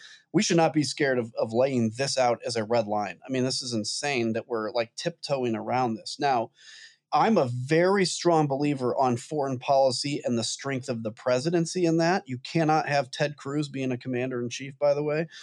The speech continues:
But I also look at it and say, we absolutely have a role with authorization of the use of military force. So this is actually more of a,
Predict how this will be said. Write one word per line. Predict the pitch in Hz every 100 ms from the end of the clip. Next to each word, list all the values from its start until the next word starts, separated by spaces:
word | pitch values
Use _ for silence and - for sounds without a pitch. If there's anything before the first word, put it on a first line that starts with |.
| - -
But | 147 175 165 - -
I | 160
also | 190 226 226
look | 185 170
at | 175
it | 170
and | 147
say, | 165
we | 175
absolutely | 180 190 - 202
have | 160 143
a | 123
role | 104 127 139 135
with | 120
authorization | - 135 123 123 123 117 123
of | 113 107
the | 131
use | 127 123
of |
military | 117 113 110
force. | 107 104 -
So | 120
this | 143 220
is | 170
actually | 160 143 - 147
more | 127 139 175
of | 208 139
a, | 131 120 113